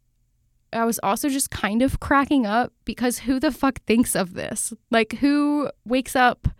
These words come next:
in the middle of the night and is like, "Robots, but they're piloted in doggy style.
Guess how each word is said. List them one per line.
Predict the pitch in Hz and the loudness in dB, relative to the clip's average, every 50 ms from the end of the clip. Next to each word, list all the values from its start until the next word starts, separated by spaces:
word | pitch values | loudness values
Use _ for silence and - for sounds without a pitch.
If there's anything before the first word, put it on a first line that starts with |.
| _ _ _ _ _ _ _ _ _ _ _ _ _ _ | _ _ _ _ _ _ _ _ _ _ _ _ _ _
in | - 247 240 | -4 -2 0
the | 226 | 0
middle | 226 226 226 220 220 | 2 2 2 2 2
of | 202 | 2
the | 214 214 | 0 0
night | 208 190 190 196 190 | 0 0 0 0 -2
and | 185 202 | -2 -4
is | 208 196 - | -4 -4 -2
like, | 208 202 190 185 - - - - 180 | -2 -2 -2 -4 -6 -12 -18 -6 0
"Robots, | 226 220 233 196 247 214 180 - - - - - - - - _ _ _ - | 2 2 4 6 6 4 4 2 -2 -4 -4 -4 -4 -6 -10 _ _ _ 0
but | 269 254 | 2 2
they're | - 214 214 | 4 2 4
piloted | - - 240 233 226 277 269 233 226 208 | 4 2 4 2 2 2 2 0 0 0
in | 214 214 196 | 0 0 0
doggy | 196 220 214 208 196 196 190 | 2 2 2 2 2 0 -2
style. | - - 196 180 175 170 - - - - 196 | 0 0 2 2 2 2 0 -2 -4 -6 -8